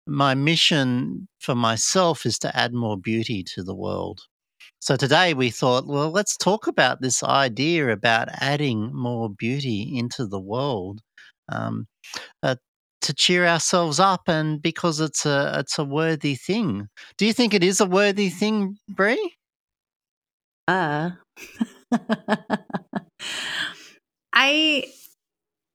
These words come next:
Speaker 2: I think the idea of adding more beauty to the world feels so, um, you know, indulgent almost. Remember our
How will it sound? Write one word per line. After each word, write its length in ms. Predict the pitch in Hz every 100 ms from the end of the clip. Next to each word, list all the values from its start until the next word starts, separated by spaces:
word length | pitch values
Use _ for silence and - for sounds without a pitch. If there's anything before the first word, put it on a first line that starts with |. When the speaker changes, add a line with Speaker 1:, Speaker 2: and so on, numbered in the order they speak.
| _ -
Speaker 2:
I 120 | 247
think 320 | 247 294 330
the 120 | 294
idea 380 | 240 208 214 196
of 80 | 170
adding 380 | 175 170 170 170
more 160 | 165
beauty 360 | 160 156 156 175
to 140 | 185
the 120 | 208 196
world 480 | 190 190 190 180 -
feels 500 | - - 175 175 170
so, 640 | - 180 170 165 160 160 160 _ - - - - - - - - - - -
um, 720 | 180 170 165 160 156 160 160 _ _ _ _ _ _ _ -
you 160 | 190 190
know, 200 | 170 160 -
indulgent 1120 | 170 165 156 _ - 160 156 160 202 269 262
almost. 640 | 277 294 311 339 330 -
Remember 420 | 208 180 180 - 214
our 240 | 202 196